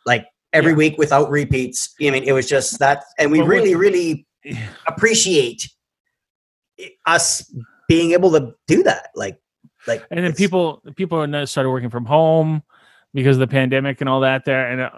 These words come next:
Speaker 2: and we know our show was not the show you played when you took a vacation.
Speaker 1: No.
Speaker 2: Where you download a bunch of podcasts so you can listen to stuff in the car. You're not gonna listen to us in the car with your
Speaker 1: And,
Speaker 2: kids.
Speaker 1: and, and that we, we saw that. We, we've talked about this.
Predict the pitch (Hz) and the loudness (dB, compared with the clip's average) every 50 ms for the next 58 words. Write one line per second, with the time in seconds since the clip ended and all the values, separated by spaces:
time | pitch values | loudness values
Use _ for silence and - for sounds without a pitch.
0 | - - - 135 139 147 151 156 196 208 185 180 175 185 180 170 156 139 139 135 | -20 -14 -10 -10 -8 -6 -4 -2 0 0 0 0 2 2 2 2 2 2 0 0
1 | 135 139 139 135 - - 139 135 135 135 135 135 127 131 135 135 131 - 127 - | 0 -2 -2 -4 -4 -2 0 2 2 2 0 0 -2 -2 -2 -4 -4 -6 -10 -8
2 | - 139 135 131 123 123 117 - 135 131 135 139 127 131 131 139 131 - 175 175 | -4 -4 -2 -2 -4 -6 -6 -4 -2 -2 -2 -2 -4 -6 -6 -6 -4 -4 -4 -2
3 | 180 165 160 - - 147 143 131 - - 95 95 104 - _ _ _ - 175 240 | 0 0 0 0 0 -2 -2 -2 -2 -6 -8 -8 -10 -12 _ _ _ -2 0 0
4 | 214 - - - - _ _ - 151 151 151 143 156 160 170 170 170 160 151 131 | 0 0 -2 -10 -20 _ _ -2 0 0 2 4 4 4 4 4 4 2 2 2
5 | 151 151 147 127 113 120 131 143 131 - 131 120 117 117 120 - - 131 120 127 | 0 -2 -2 -4 -2 0 2 2 0 0 -2 -2 -2 -2 -4 -4 -4 -4 -4 -2
6 | 131 147 139 - - - - 135 - 120 123 117 - 147 139 127 127 120 - _ | -4 -4 -4 -4 -4 -4 -4 -4 -4 -6 -8 -4 0 2 2 2 2 0 -4 _
7 | _ _ _ _ - 151 160 185 180 170 156 147 147 - 147 123 151 - - - | _ _ _ _ -6 -4 -2 0 0 0 0 -2 -2 -4 -6 -6 -6 -4 -2 0
8 | 139 127 120 - - 131 131 127 - - 131 123 117 107 - 101 - 113 127 - | 0 0 -2 -4 -8 -8 -8 -8 -6 -4 -4 -4 -4 -6 -6 -4 -2 -2 -2 -2
9 | - - - 269 269 262 269 269 294 294 277 269 311 302 285 320 311 - - - | 0 -2 -2 0 0 -2 0 0 2 0 0 0 0 0 0 0 0 0 0 0
10 | - 294 - 294 247 185 226 262 247 - - 311 - 202 294 294 196 - - 196 | 0 2 2 2 2 0 0 -2 -2 -2 -2 -2 0 2 2 2 2 2 2 0
11 | 175 - 165 147 143 - | 0 0 0 0 0 -2